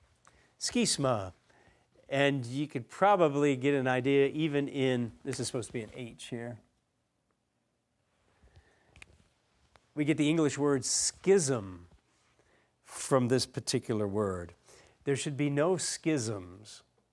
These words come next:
no fractures, no tears, or that's why it's translated here,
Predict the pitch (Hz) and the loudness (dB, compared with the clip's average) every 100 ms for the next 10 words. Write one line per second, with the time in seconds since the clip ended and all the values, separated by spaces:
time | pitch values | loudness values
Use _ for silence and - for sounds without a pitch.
0 | - - 151 160 151 - - - 151 123 | -20 -18 -6 -2 -2 -4 -14 2 4 4
1 | - - 113 98 92 - - - - _ | 0 -2 0 0 -6 -10 -14 -20 -20 _
2 | - 135 147 151 147 139 110 - _ _ | -6 0 4 4 4 2 -2 -16 _ _
3 | _ _ - 165 160 135 117 107 98 90 | _ _ -2 2 2 2 0 -4 -6 -10
4 | - - 135 131 117 131 - 120 113 110 | -10 -4 0 2 2 0 2 4 4 2
5 | - - 117 110 117 110 101 135 117 | -2 -2 0 0 0 0 0 0 0